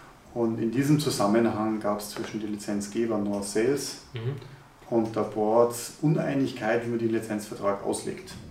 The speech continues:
Speaker 2: Mhm. Okay.
Speaker 1: Und dann hatte man eben sozusagen die Wahl, dass man,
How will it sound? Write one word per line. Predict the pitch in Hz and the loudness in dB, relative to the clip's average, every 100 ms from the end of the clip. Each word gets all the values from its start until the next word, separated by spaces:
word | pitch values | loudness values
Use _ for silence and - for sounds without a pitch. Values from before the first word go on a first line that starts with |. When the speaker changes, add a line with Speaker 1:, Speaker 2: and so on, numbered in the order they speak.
| - | -10
Speaker 2:
Mhm. | 127 113 139 - - - - - - - - 131 | -6 -4 -4 -6 -14 -18 -18 -18 -20 -20 -12 -10
Okay. | 117 113 107 - - - - - | -6 -6 -8 -12 -20 -20 -10 0
Speaker 1:
Und | 113 113 113 113 110 104 - | 4 6 8 8 6 2 -4
dann | 110 101 | -4 0
hatte | 120 131 | 0 2
man | 117 113 113 | 2 2 0
eben | 113 110 | -2 -2
sozusagen | 107 104 113 110 110 | -4 -4 0 2 0
die | 107 101 | -2 -2
Wahl, | 98 101 110 120 120 120 - - - - - - - - - - - - - - - - - - - - - - | 0 4 6 4 2 -4 -6 -18 -20 -20 -20 -20 -20 -20 -20 -20 -20 -20 -20 -20 -20 -20 -20 -20 -20 -20 -8 6
dass | 123 123 135 | 8 8 6
man, | 127 123 117 107 | 6 8 6 2